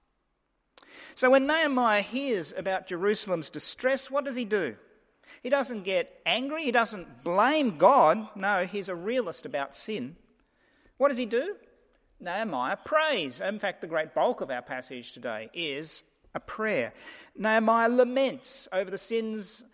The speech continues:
of his people, of himself, of his family, of the whole nation. He laments over sin, and then he turns and he makes his appeal to the God whose covenant love is there and ready to save.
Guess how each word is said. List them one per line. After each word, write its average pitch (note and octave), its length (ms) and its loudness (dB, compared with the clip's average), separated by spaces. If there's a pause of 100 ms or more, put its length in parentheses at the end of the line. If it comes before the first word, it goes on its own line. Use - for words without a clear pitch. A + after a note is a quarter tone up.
(280)
of G3 160 -2
his A3+ 220 -8
people, A#3 360 -4
of F#3+ 120 -2
himself, A3+ 500 -4
of F3 140 -8
his E3+ 160 -6
family, B3 520 -2 (240)
of F3+ 160 -4
the F#3 60 -2
whole A#3+ 300 0
nation. A3+ 420 0
He A3 160 -4
laments A#3+ 560 2
over A#3+ 220 -2
sin, E3+ 400 -4 (200)
and E3 200 -6
then F3 480 -2 (120)
he D#3 180 -12
turns F#3 440 -4
and C#3 140 -10
he D3+ 100 -10
makes F3 380 -8
his G#3+ 160 -10
appeal B2+ 520 -10 (280)
to D3 80 -18
the C#3 80 -8
God F3 480 -2
whose C#3 240 -12
covenant G#3 680 -6
love A#2+ 500 -6 (280)
is C3+ 240 -14
there D3+ 480 -6
and C#3 320 -12
ready E3+ 480 -8 (100)
to E3+ 100 -20
save. - 680 -18